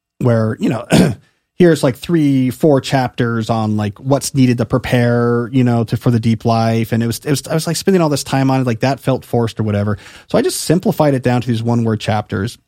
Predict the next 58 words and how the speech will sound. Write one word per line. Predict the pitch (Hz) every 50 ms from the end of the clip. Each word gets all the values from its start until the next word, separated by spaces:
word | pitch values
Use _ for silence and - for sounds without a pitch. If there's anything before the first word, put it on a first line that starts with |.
| _ _ _ _
And, | 139 117 113 113 110 110 -
and | 120 117
I | 113
sent | 98 - - 143 135 -
it | 120
off | 110 110 107 107 104 - - _
just, | _ 104 - - _ _
just | - 120 -
for | -
my | 113 110
agent | 107 110 110 110 113 -
to |
look | 107 101 101 -
at. | 104 107 107 -
But | 101
I | 113
was | 113 -
like, | 110 117 _ _ _ _ _ - _ _ _ _ _ _ _ _ _ _ _ _ _ _ _ _ _ _ _ _
the | 143 147
structure | - - - 202 - - 165
should | - - 143
make | 131 120 -
a | 117
lot | 113 107
of | 113 -
sense | - 110 107 -
here. | - 110
It's | 104 -
my | 117 113 -
standards. | - - - 139 127 113 -
I've | - 131
just | 127 120 - -
simplified | - 123 - 110 104 - 110 107 107 107
it. | 104 101 - _ _ _ _ _ _ _ _ -
Um, | 127 123 120 117 113 107 104 104 110 _ _ _ _ _ _ _ _ _ _ _ _ _ _ _ _ _ _ _ _
but | - 139 135 135 131
it's, | 123 117 - - _ _
the | - - 156 139
writing's | 131 139 143 147 143 135 123
gonna | - 131 120
do | 117 117
what | 113 110
the | - 110
writing | 110 107 107 107 107 104
does. | 104 95 101 120
It's | 107 117
gonna | - 123 -
follow | - - 135 131 131
my | 131 123 117
story. | 113 - - 117 113 110
Not | 110 110 104
every | - 110 113 110
chapter | - - 110 110 -
is | 101 -
gonna | _ 107 101
be | 95 104
the | 104 -
same. | - - 98 95 90 78 71 73